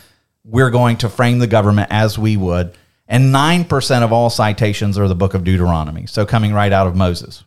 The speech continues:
Next after that is Montesquieu. So you get the sense, holy moly, like, the Bible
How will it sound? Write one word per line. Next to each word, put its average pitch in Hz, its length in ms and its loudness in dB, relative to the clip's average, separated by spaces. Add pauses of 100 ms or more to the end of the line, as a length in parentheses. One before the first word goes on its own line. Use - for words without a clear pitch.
(160)
Next 120 480 -2
after 107 420 -2
that 87 360 -4 (120)
is 98 140 -8
Montesquieu. 85 640 -6 (460)
So - 140 -4
you 143 180 4
get 180 220 2
the 131 100 2
sense, 123 600 0 (840)
holy 180 400 4
moly, 127 320 4
like, 101 240 0
the 131 420 2
Bible 104 680 0